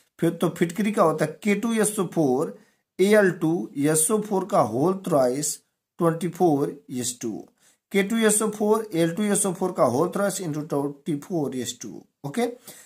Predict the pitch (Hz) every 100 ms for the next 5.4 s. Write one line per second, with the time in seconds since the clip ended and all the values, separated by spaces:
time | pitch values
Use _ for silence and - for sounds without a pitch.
0 | _ 135 139 190 - 185 175 147 151 -
1 | - - - _ _ - - 214 208 208
2 | 240 226 226 233 233 - - 180 175 180
3 | 175 170 156 - 170 160 170 185 208 214
4 | 208 - - - 151 139 175 226 226 214
5 | 143 143 -